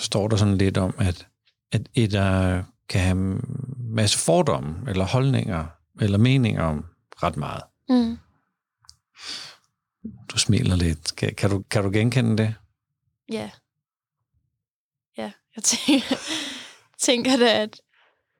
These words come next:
Speaker 2: ja, jeg kan meget hurtigt komme til at, øh, have en bestemt fordom, eller tænke noget bestemt om det, jeg møder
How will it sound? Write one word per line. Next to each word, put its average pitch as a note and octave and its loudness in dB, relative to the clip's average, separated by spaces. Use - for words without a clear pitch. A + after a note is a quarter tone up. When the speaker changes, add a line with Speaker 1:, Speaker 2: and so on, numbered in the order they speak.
Speaker 2:
ja, G#3+ -2
jeg A3 -6
kan A3+ 0
meget A3 2
hurtigt A#3+ 2
komme A3 0
til A#3 0
at, - 0
øh, A3 -8
have A3+ 2
en A3 2
bestemt G#3+ 0
fordom, G3+ 0
eller - -4
tænke A3+ 2
noget G3+ 0
bestemt - -2
om G3 -4
det, A3+ 4
jeg G3+ 4
møder G3+ 2